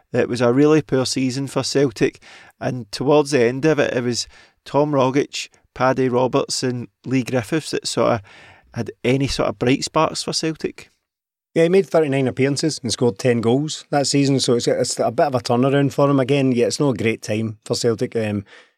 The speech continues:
Speaker 2: but there's, the main part of it was the goal that basically saved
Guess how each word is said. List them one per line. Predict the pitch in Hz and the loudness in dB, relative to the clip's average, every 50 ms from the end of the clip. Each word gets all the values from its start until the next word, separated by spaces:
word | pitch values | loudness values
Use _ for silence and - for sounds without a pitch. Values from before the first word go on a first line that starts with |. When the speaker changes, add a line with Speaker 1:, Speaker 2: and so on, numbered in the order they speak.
| _ _ _ | _ _ _
Speaker 2:
but | - 120 110 | -4 -2 -2
there's, | 113 113 110 104 98 - - - _ _ - | 0 0 0 0 -2 -4 -6 -8 _ _ -16
the | 127 113 107 113 110 | -8 -4 -2 -2 0
main | 110 120 127 135 139 143 143 131 | 0 2 2 2 2 2 0 0
part | - - 120 120 117 | 0 0 0 0 0
of | 120 101 | 0 -2
it | 117 120 110 | -2 -4 -2
was | 107 107 107 107 104 104 98 95 - - _ - _ _ _ _ _ _ _ | -2 0 2 2 2 0 -2 -4 -8 -10 _ -20 _ _ _ _ _ _ _
the | - 117 113 110 107 107 | -2 0 0 2 0 -2
goal | 98 98 127 127 123 127 127 120 113 101 - _ _ - | 0 0 2 4 4 4 2 2 0 -4 -8 _ _ -6
that | 113 110 110 - - _ _ _ _ _ _ - | -4 -2 -2 -4 -6 _ _ _ _ _ _ -2
basically | - 135 139 - - 139 113 120 | 0 0 0 2 0 0 0 -2
saved | 113 - - 127 110 110 101 95 - - | -2 -2 -2 0 -2 -2 -4 -6 -12 -16